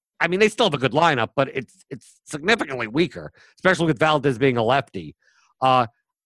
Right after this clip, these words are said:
recency bias on Valdez is that he's trash, but, I mean, he does generate ground balls, I mean, when he can.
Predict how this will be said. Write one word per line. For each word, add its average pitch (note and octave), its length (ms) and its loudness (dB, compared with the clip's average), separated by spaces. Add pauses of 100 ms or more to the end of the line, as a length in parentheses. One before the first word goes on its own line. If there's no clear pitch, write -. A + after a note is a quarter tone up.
(120)
recency G#3+ 560 0
bias E3+ 420 4
on D3+ 140 0
Valdez B2+ 680 0 (340)
is B2+ 160 -2
that C3 300 2
he's B2+ 180 -6
trash, C3 640 0 (100)
but, C3 200 2 (120)
I C#3 100 -4
mean, C3 320 -2 (320)
he C#3+ 80 -2
does F#3 260 4
generate F3+ 420 4
ground E3 320 2
balls, C#3 380 4
I C#3 80 0
mean, C3+ 380 -4 (520)
when B2 280 -2
he C3+ 80 -4
can. C3+ 640 -2